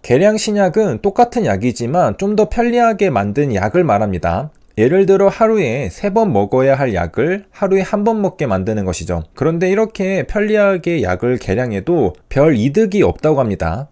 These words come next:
개량 신약의 가격을 높이려고 무진 애를 써도 개발 목표였던 약의 언저리라고 합니다. 물론 개발 목표 의약품 대비 개량 신약의 우월성을 입증하면 높은 약가를 받을 수 있다고 합니다.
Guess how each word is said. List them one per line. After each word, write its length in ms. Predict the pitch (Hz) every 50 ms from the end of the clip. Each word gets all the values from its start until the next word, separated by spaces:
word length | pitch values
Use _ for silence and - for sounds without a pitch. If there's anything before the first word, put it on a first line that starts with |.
| _
개량 380 | - - 113 117 160 185 196 202
신약의 560 | - - 208 202 202 196 190 - 190 185 180
가격을 480 | - - - 98 - 127 127 - 139 113
높이려고 880 | 101 101 - - - - 202 180 185 170 160 147 - 202 175 107 78 87
무진 420 | 98 104 120 156 151 - 214 175
애를 240 | 104 104 107 127 143
써도 560 | 139 - 180 185 - - 190 208 220 233 - _ _ _ -
개발 320 | - - 110 - 170 170
목표였던 960 | 131 104 104 101 - - - 190 185 160 123 - - - 180 180 165 123 87 - _ -
약의 280 | 101 98 107 120 127 165
언저리라고 680 | 107 92 95 110 123 143 175 175 170 151 143 135 113 120
합니다. 360 | 110 95 87 80 82 82 - _ _ _ -
물론 360 | 113 131 160 196 202 196 180
개발 340 | - - 113 - 170 196 202
목표 360 | 202 196 180 - - 202 180
의약품 480 | 135 110 123 139 135 - - 151 139 123
대비 500 | 127 123 127 139 190 185 135 87 90 - -
개량 320 | - 110 110 151 175 185
신약의 580 | 180 - 185 185 185 180 165 147 - 160 160 147
우월성을 720 | 110 95 110 156 202 220 226 220 220 - 202 185 185 175
입증하면 800 | 113 92 85 - - 131 123 127 170 156 160 190 175 104 85 87
높은 400 | 98 107 135 147 - - 240 214
약가를 540 | 151 92 - - - 170 170 139 127 135 147
받을 260 | 147 - 90 101 127
수 140 | 120 - 110
있다고 260 | 82 - - 110 117
합니다. 400 | 123 120 98 80 80 82 107 151